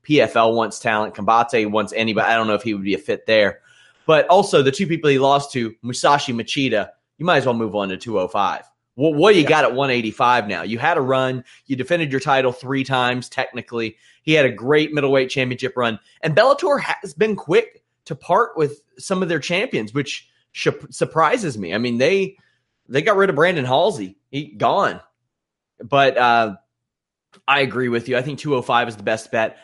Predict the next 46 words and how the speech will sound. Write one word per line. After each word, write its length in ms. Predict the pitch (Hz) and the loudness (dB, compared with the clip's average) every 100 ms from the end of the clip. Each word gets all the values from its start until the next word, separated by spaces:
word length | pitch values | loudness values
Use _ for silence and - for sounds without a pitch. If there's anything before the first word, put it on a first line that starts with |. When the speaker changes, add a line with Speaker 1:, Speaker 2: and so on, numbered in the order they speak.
| _ - | _ -4
Speaker 1:
I 40 | |
think 120 | 170 | -4
if 60 | 151 | -2
he 80 | 127 | 0
does 220 | 131 120 | 0 0
get 200 | 135 - | -4 -2
cut, 220 | 123 120 | -4 -2
somebody 300 | - 127 120 | -4 -2 0
else 160 | 113 117 | 0 -4
will 60 | |
pick 180 | - 113 | -8 -8
him 120 | 110 | -4
up. 240 | 117 110 - | -2 -4 -2
But 220 | 110 - - _ | -2 -4 -12 _
I 120 | - 185 | -2 0
don't 120 | 185 | 2
know 120 | 170 | 0
that 140 | 156 | 0
he's 240 | 139 151 120 | -2 -4 -2
that 160 | 143 | -2
much 200 | 147 143 143 | -2 -2 -2
of 140 | 120 | -2
a 260 | 120 113 110 | 0 -2 -4
priority 720 | - 139 127 143 139 131 127 | -4 0 2 2 0 -2 -4
or 480 | 123 120 117 110 - | -2 -2 0 -2 -2
a, 360 | 104 101 98 _ _ _ _ | -2 -2 -6 _ _ _ _
<clears throat> 340 | _ _ _ | _ _ _
a 300 | - 185 139 | -10 -6 -4
selling 360 | 135 185 170 143 | 0 2 2 0
point 180 | 147 123 | -4 -4
for 80 | 127 | -2
Bellator 440 | 135 139 131 127 | 0 0 -2 -6
to 100 | 117 | -6
necessarily 640 | 123 117 - 131 120 110 | -8 -8 -6 -2 -2 -2
hold 220 | 104 123 120 | -2 0 0
on 200 | 160 147 | 0 -2
to. 260 | 120 101 _ _ - | -6 -8 _ _ -6
I 60 | 180 | -2
hope 220 | 180 165 | -2 0
they 120 | 120 | 0
do, 240 | 107 113 | 0 -2
though. 300 | 98 85 78 _ _ _ _ _ | -4 -6 -8 _ _ _ _ _
Uh, 120 | 107 - | -14 -4
Liam 300 | 131 180 143 | 0 2 2
Speaker 2:
Yeah. 60 | 127 | 4
Speaker 1:
McGeary 480 | 175 208 139 135 | 6 6 2 -4